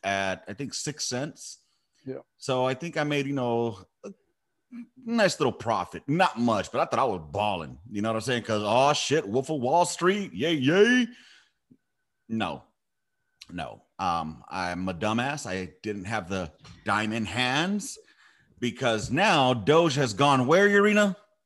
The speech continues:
Speaker 2: To the moon.
Speaker 1: To the motherfucking moon and beyond.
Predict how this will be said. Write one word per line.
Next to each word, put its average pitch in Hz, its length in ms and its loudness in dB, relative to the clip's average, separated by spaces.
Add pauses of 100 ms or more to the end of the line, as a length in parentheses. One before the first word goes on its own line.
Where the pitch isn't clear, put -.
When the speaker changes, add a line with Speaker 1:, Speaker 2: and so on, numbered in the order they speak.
(220)
Speaker 2:
To - 480 0
the 180 80 2
moon. 143 600 6 (280)
Speaker 1:
To 151 140 2
the 107 220 4
motherfucking 147 1700 2
moon 156 540 2
and 131 380 0
beyond. 92 920 0